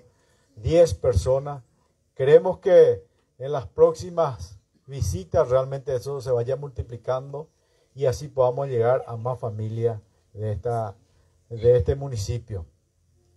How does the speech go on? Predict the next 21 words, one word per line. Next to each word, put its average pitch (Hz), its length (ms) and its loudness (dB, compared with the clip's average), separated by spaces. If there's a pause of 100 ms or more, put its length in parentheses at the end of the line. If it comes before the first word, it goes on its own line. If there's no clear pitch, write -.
(440)
Sabemos 143 560 0
de 151 140 2
que 143 460 0 (480)
el 123 160 -6
paraguayo 131 560 4
es 117 120 0
trabajador, 127 640 -2
muchas 127 320 -6
veces 113 240 -6
necesita 113 460 -6
oportunidades, 120 1000 0 (360)
mucha 123 280 -4
gente 123 560 0 (320)
sale 170 440 4
de 147 80 -2
su 135 120 -6
comunidad, 120 600 -6 (400)
va 123 180 -2
a 123 60 -2
ciudades, 117 840 0 (500)
eh, 113 460 -4